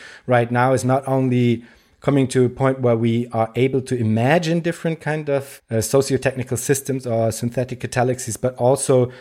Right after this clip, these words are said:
start building them. And this is also already happening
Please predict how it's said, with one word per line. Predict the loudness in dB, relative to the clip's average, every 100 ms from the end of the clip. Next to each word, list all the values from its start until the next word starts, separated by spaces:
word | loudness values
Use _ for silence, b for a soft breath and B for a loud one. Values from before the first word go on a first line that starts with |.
| B
start | -6 2 4 4 0 -16 _ 4
building | 4 4 -4 -8
them. | -12 -6
And | -2 2
this | 2 2
is | -4 -2
also | 2 2 2 2 2 0 -4 -12 _
already | -2 0 4 2 2
happening | -2 -2 -2 0 0